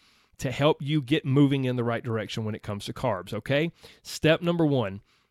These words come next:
is it's so important that you eat the right types of carbs. So what are the right types of carbs? <laughs> Well, I'm glad you asked. In my coaching group, we like to call them, as I mentioned earlier, smart starches.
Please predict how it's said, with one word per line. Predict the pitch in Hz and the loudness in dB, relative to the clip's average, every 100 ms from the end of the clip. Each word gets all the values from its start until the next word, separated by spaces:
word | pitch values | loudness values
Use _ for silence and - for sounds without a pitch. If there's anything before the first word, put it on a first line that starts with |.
| _ _ _ _ _ _ _ _ _ - | _ _ _ _ _ _ _ _ _ -10
is | 131 | -2
it's | 147 143 | -2 -2
so | - 180 175 | 2 4 4
important | 139 135 123 | 4 0 0
that | 117 | -2
you | 131 | 0
eat | 123 | 0
the | 117 | 0
right | 107 98 | -4 -4
types | 110 92 - | -8 -8 -8
of | 101 | -10
carbs. | - 95 - - - _ _ _ _ _ _ _ _ _ _ _ _ _ _ _ | -10 -10 -10 -16 -18 _ _ _ _ _ _ _ _ _ _ _ _ _ _ _
So | - 127 | -2 2
what | 135 143 | 4 4
are | 131 | 2
the | 113 | 2
right | 107 90 | -4 -4
types | 101 87 | -6 -6
of | 107 | -10
carbs? | - 92 - - | -10 -10 -10 -12
<laughs> | - | 0
Well, | 139 | 0
I'm | 117 117 | 2 -2
glad | 120 113 127 | -4 -4 4
you | 143 | 4
asked. | 110 113 - - - - - _ | 4 -2 -6 -12 -14 -16 -20 _
In | 156 170 | 0 2
my | 180 180 | 4 4
coaching | 185 165 143 127 | 4 4 2 0
group, | 123 123 | 2 2
we | 131 | 2
like | 135 131 | 0 -2
to | 131 | -4
call | - 120 | 0 2
them, | 110 113 | 2 0
as | 113 127 | 0 0
I | |
mentioned | 127 131 143 135 | 0 0 -2 0
earlier, | 127 117 107 117 | 2 2 0 -4
smart | - - 185 214 | -4 0 4 4
starches. | - - 85 - - - | 4 -4 -4 -8 -16 -18